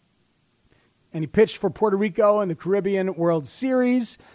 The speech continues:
and that was this, uh, offseason, and decided, "Well, I guess I'll just rest." But he had sent out cover letters and resumes to everyone.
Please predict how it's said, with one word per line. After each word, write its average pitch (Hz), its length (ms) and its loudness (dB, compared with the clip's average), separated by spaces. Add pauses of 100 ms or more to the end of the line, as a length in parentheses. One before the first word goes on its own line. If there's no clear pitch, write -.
(400)
and 165 440 0
that 170 280 0
was 170 160 0
this, 196 440 2
uh, 185 220 2
offseason, 220 720 -2
and 190 160 0
decided, 196 520 0
"Well, 220 120 4
I 240 80 0
guess 208 200 -4
I'll 208 80 -2
just 196 200 -4
rest." 175 440 0 (340)
But 202 100 4
he 214 80 4
had 214 160 4
sent 240 280 0
out 233 240 2
cover 247 320 2
letters 247 480 2
and 190 280 0
resumes 180 680 0
to - 200 -4
everyone. 160 600 0